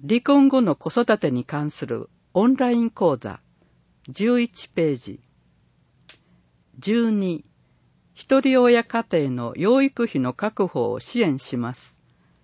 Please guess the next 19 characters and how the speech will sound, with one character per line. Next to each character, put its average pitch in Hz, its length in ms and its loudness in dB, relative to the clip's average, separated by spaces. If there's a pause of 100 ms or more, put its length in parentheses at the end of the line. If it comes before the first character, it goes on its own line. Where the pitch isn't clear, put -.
(180)
十 233 260 2
二 190 180 0
ペ 175 260 -2
ー 123 40 -6
ジ。 - 200 -18 (1400)
十 214 260 0
三、 131 420 -8 (1040)
特 220 260 -4
定 277 240 2
健 269 260 2
診 131 340 -2
へ 113 240 -8
移 151 120 -8
行。 120 380 -4 (640)
十 202 240 0
三 190 260 -4
ペ 139 240 -4
ー 113 60 -4
ジ。 - 200 -20